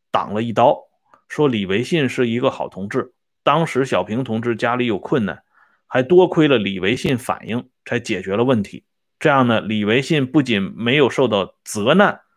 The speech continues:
反而还提升了职务。讲了这么多这么个小人物李维信的话题，其实就是为了告诉大家一点：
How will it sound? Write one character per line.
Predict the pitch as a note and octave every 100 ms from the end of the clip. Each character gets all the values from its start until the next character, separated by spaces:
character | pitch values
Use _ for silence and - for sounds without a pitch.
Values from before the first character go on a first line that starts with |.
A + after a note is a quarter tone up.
| _ _ _
反 | - A#2
而 | D3 G#2+
还 | A2+
提 | - C3
升 | D3 C#3+
了 | G#2
职 | - F2
务。 | C#3+ D#3+ _ _ _ _ _ _ _ _ _ _ _ _ _ _ _ _ _ _ -
讲 | E3 C3
了 | D3
这 | A3 A#3+
么 | E3
多 | D3 F3+
这 | F3+ F#3+
么 | D3+
个 | B2
小 | A2+ - G#2+ F2
人 | G#2+ D#3
物 | D3+
李 | G#2+ G2+
维 | F2+ A#2
信 | C#3+ A3 E3
的 | G2+
话 | - A2 F#2
题， | - G2 G#2+
其 | - F3+
实 | F#3 D3
就 | D3 D#3
是 | A#2+
为 | A2+ B2+
了 | G#2+
告 | G2 E3+ C3
诉 | G#2+
大 | G2 F#2+
家 | G2 B2
一 | C#3+
点： | C3+ - G1+